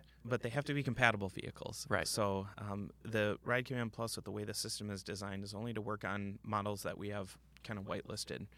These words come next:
Speaker 2: Okay.
Speaker 1: um, to work with the module. So if, if you have two units that are capable of having Ride Command Plus, you, you can swap it in between the two, though it's, it's kinda cumbersome,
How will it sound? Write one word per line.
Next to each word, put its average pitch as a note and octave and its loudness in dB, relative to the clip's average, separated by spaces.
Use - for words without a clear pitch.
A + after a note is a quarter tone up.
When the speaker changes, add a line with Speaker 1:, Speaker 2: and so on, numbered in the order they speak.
Speaker 2:
Okay. - 2
Speaker 1:
um, F#2+ 2
to - -6
work G2 -2
with - -4
the - -4
module. - -4
So G2 2
if, G#2+ 0
if G#2+ -2
you B2 -2
have C#3+ -2
two A#2+ -2
units A2 0
that G2+ 4
are G#2+ 4
capable A2 -4
of A2 -4
having A2 -2
Ride G#2+ 0
Command A2 -2
Plus, - 0
you, B2 -4
you D3 -8
can D3+ 0
swap - 0
it G#2 0
in A2+ 0
between G#2+ -4
the A2+ -2
two, B2 0
though G#2+ 8
it's, - 0
it's - 0
kinda B2 4
cumbersome, G2+ 2